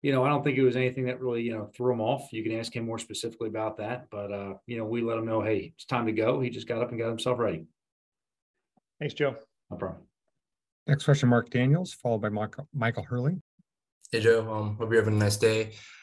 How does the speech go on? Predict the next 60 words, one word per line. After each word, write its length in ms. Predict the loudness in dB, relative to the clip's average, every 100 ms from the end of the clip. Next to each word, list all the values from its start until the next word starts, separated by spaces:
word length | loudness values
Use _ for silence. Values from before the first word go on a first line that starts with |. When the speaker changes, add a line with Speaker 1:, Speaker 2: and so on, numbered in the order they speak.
| -2
Speaker 4:
Um, 360 | 2 2 0 2
with, 300 | 4 4 -2 _ 0
with 240 | 0 4
Bailey, 380 | 6 8 6 4
is, 220 | 0 -2
is 160 | -2 0
there 120 | 2
anything 240 | 2 0
he 180 | 0 -2
did, 400 | 0 2 2 0
um, 400 | -4 -4 -4 -6
maybe 200 | -6 -4
not 320 | -4 2 4 6
on 40 |
the 80 | 6
practice 360 | 6 4 2
field, 260 | 4 6 6
but 160 | 4 2
behind 320 | 0 0 -2
the 220 | -4 -4
scenes, 640 | -2 0 0 -2 -4 -4
you 80 | -2
know, 360 | 0 0 -2 -6
the 80 | -4
extra 300 | 0 2 4
work 340 | 6 6 6 0
you 60 |
put 180 | 2 6
in, 380 | 6 4 2 0
meeting 220 | 0 0
room 180 | 0 0
film 520 | 2 2 2 -2 -4 -2
that 140 | 0
impressed 420 | 2 0 0 -2
you 180 | -4 0
last 280 | 2 2 -2
week 240 | -4 -2
that 160 | 2 2
you 100 | 2
could 140 | 0
share? 300 | 2 2 2 -6 _ _ _ _ _ _ _
Speaker 1:
You 80 | 2
know, 60 | 4
I 40 |
think 160 | 6 6
our 80 | 6
entire 380 | 4 2 2
quarterback 380 | 2 2 2 -2
group 200 | -4 -4
as 160 | -4 -4
a 60 |
whole, 420 | -2 2 2 0 -6
I 60 | -12
mean, 100 | -2
these 160 | 2 4
guys 240 | 2 2
live 160 | 0 -2
in 80 |
this 120 | -6 -8
building. 320 | -12 -12